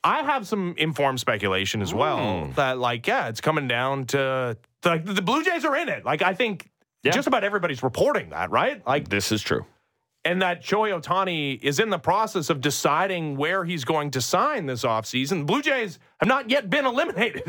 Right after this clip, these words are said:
Speaker 1: <laughs>
Speaker 2: Okay.
Speaker 1: And again, there's multiple sources reporting that it's down to five, maybe three teams, and the Dodgers are still in the mix. And I
Speaker 2: Yeah.
Speaker 1: think everybody still, I mean, Vegas certainly expects the Dodgers to be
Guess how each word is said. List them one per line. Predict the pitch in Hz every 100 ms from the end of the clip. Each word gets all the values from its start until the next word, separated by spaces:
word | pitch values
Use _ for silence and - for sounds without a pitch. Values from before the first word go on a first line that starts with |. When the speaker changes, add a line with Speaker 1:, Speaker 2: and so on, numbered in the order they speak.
| 180
Speaker 1:
<laughs> | -
Speaker 2:
Okay. | 160 - 160 156
Speaker 1:
And | - 214
again, | 233 349 240
there's | 233 170
multiple | 175 202 269 285 226 254 240 226 214
sources | - 233 247 233 180
reporting | 185 196 240 233 196 175
that | 170
it's | 170 -
down | - 185 208 208
to | 196 180 160
five, | 127 139 143 208 302 247
maybe | 208 190 180 156
three | 139 160 202 247
teams, | - 196 240 285 196
and | 165
the |
Dodgers | 139 143 226 254 262
are | 294
still | 233 226
in |
the | 262
mix. | 226 208 226 -
And | -
I |
Speaker 2:
Yeah. | 160
Speaker 1:
think | 175
everybody | 170 190 214 240
still, | 226 220 220 214 - _ 123
I |
mean, | 120
Vegas | 131 220 320 277 -
certainly | 202 175 135 135 131
expects | 117 - 131 117 - - _ _ -
the |
Dodgers | 123 113 107 120 120
to | -
be | 113 107 107